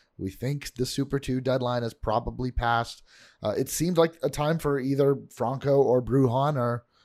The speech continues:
who knows, maybe both. It ended up being Wander Franco called up on, on for the, for the series against Boston. Uh, he shows up to the Trop in a Rolls Royce, <laughs> um, looking awesome.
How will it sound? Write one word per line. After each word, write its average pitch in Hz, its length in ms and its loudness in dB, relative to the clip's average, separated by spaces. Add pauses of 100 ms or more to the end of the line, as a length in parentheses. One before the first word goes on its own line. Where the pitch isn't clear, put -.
who 156 80 -2
knows, 151 240 4
maybe 143 260 0
both. 131 380 8
It 110 100 2
ended 139 200 0
up 131 100 0
being 135 380 -4 (340)
Wander 131 300 4
Franco 143 420 2
called 127 300 4
up 131 180 2
on, 120 280 0
on 117 340 -4 (280)
for 123 120 -2
the, 117 120 0
for - 140 -4
the 113 180 -2 (200)
series 143 400 6
against 123 260 -2
Boston. 110 520 2 (640)
Uh, 95 260 0 (280)
he - 140 -16
shows 143 400 4
up 160 120 6
to 156 80 2
the 147 80 4
Trop 139 340 4
in 117 80 -2
a 110 40 -2
Rolls 117 320 2
Royce, 95 460 0 (460)
<laughs> - 320 -10 (160)
um, 120 320 4 (140)
looking 147 440 2
awesome. 110 540 -2